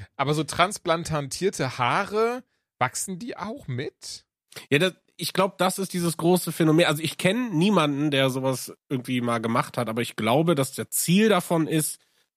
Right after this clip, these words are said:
Speaker 2: wieder den Wachstum anregen zu lassen, ne? Dass die Haut checkt,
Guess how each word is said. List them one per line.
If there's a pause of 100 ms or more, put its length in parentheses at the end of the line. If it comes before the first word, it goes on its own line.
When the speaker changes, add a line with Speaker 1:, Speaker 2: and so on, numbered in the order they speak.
Speaker 2:
wieder
den
Wachstum
anregen
zu
lassen,
ne?
Dass
die
Haut
checkt,